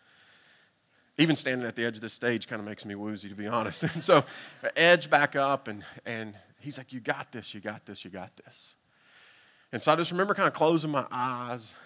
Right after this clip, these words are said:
and launching out into this. And that three seconds that felt like three minutes was the most exhilarating, scary moment I've ever had. But I remember hearing the cheers at the top and like, "Ah, what'd you think?" And I was like, "This was awesome." So,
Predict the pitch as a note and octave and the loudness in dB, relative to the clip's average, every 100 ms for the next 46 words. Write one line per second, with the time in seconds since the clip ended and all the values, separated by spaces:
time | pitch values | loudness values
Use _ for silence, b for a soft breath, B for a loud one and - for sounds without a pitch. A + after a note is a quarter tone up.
0 | B B _ - G2 A2 A#2+ - G#2+ G2+ | B B _ -20 -16 -12 -12 -10 -8 -8
1 | F#2+ F#2+ F2+ E2 D2+ - - _ b b | -10 -14 -16 -18 -18 -18 -20 _ b b
2 | b _ B B B B B G2+ C3 E3 | b _ B B B B B 0 2 2
3 | - D#3 E3+ - C#3+ D3 C3+ - - - | -2 0 0 2 -2 -2 -6 -4 -4 2
4 | C#3 C3+ B2+ - B2+ C3+ B2+ B2+ B2+ - | 2 2 -8 -8 -6 -4 -2 -4 -6 -8
5 | - - G#2+ G#2+ A#2+ A2+ A2 - G2+ G2+ | -14 -12 -10 -10 -6 -6 -6 -10 -14 -10
6 | A2+ B2+ C3 B2 B2 A#2+ A#2+ A2+ _ _ | -4 -4 -2 0 0 -4 -10 -14 _ _
7 | - - - A2 G#2+ A2 A2+ G#2+ _ b | -12 -8 -8 -6 -4 -2 -4 -8 _ b
8 | b b - G#2 G#2+ G#2+ - - _ _ | b b -8 -6 -6 -8 -14 -20 _ _
9 | - G#2 F#2+ F2 F2 D#2 - _ _ _ | -12 -10 -10 -10 -12 -12 -20 _ _ _
10 | _ _ B B B B B B2 C#3 D3 | _ _ B B B B B 6 8 6
11 | E3 C#3+ D#3 D#3 C#3 - D3 D3 C#3+ B2+ | 4 4 4 2 0 -2 0 0 -2 -8
12 | A#2+ A2 - C3+ B2+ - A2 G2 B - | -12 -8 -4 -4 -6 -10 -16 -16 B -16
13 | G#2+ - - F3 F#3 F#3 G3 F#3 F#3 F3+ | -16 -12 -6 0 0 0 -4 -6 -8 -6
14 | E3+ E3+ C3 B2+ B2+ B2+ - - A#2+ A2+ | -8 -8 -12 -12 -14 -14 -14 -14 -12 -12
15 | C3+ D#3 - G2 F#2+ A2+ | -12 -14 -14 -14 -10 -10